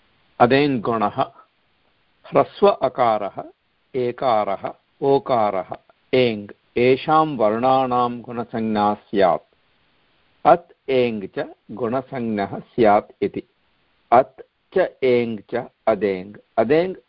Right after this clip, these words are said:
प्रथमान्तं, गुणः प्रथमान्तं, द्विपदमिदं सूत्रं।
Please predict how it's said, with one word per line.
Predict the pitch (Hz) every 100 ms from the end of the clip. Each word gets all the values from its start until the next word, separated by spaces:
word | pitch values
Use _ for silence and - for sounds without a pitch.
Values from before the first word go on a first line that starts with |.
| -
प्रथमान्तं, | 110 107 143 120 104 95 87 101 302 123 123
गुणः | 131 123 147 175
प्रथमान्तं, | - 101 98 131 101 90 80 127 - _ _ _ _ -
द्विपदमिदं | 104 127 131 - 151 156 147 113 160
सूत्रं। | - - -